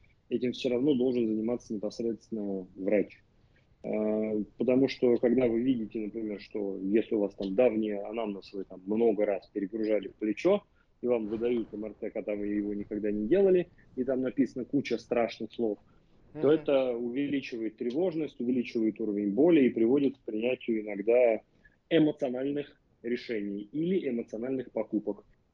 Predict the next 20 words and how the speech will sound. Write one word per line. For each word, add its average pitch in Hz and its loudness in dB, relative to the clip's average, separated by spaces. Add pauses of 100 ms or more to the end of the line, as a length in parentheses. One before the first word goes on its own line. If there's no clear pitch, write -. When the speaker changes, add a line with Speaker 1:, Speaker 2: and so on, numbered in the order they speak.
(120)
Speaker 1:
Например, 139 4
люди 139 4
на 117 0
эмоциях 123 -2
могут 123 0
купить 123 -4
себе 117 2
операцию 104 -2
какую-то, 151 0
которая 123 -2
им 117 0
не 117 0
нужна. 95 -4 (640)
Speaker 2:
Мгм. 156 -8 (3500)
Но 185 0
тут 233 0
это 190 0
как 156 -8
бы 147 -8
каскад, 175 0